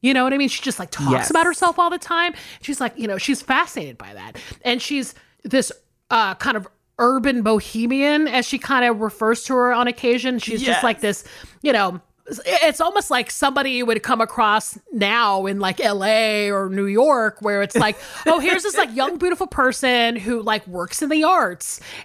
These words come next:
Speaker 1: and, you know, has these, like, you know, interesting children and this, like, older husband, and they live in this beautiful house that was inherited by, you know, her 'cause her family
Speaker 2: Mm-hmm.
Speaker 1: comes from money." And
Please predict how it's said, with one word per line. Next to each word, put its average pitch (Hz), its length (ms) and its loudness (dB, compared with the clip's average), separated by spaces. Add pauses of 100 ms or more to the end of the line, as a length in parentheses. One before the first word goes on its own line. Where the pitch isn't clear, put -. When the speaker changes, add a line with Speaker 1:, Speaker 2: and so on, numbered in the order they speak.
Speaker 1:
and, 202 420 0
you 226 80 -2
know, 208 140 0
has 220 380 0
these, 240 220 -8
like, 226 260 -2 (280)
you 254 160 0
know, 214 320 0
interesting 277 760 -2
children 277 720 0
and 214 200 -4
this, 220 260 -2
like, 233 220 0
older 262 380 2
husband, 226 560 0
and 202 180 0
they 208 140 2
live 208 320 2
in 254 80 0
this 220 140 2
beautiful 220 480 0
house 185 340 0
that 190 120 -4
was 185 140 -4
inherited 180 800 0 (160)
by, 170 440 -2
you 180 140 -6
know, 165 240 -4 (300)
her 202 380 2
'cause 147 240 0
her 139 160 2
family 196 320 2
Speaker 2:
Mm-hmm. 175 60 -4
Speaker 1:
comes 196 140 -6
from 190 140 -8
money." 220 340 0 (380)
And 240 240 -2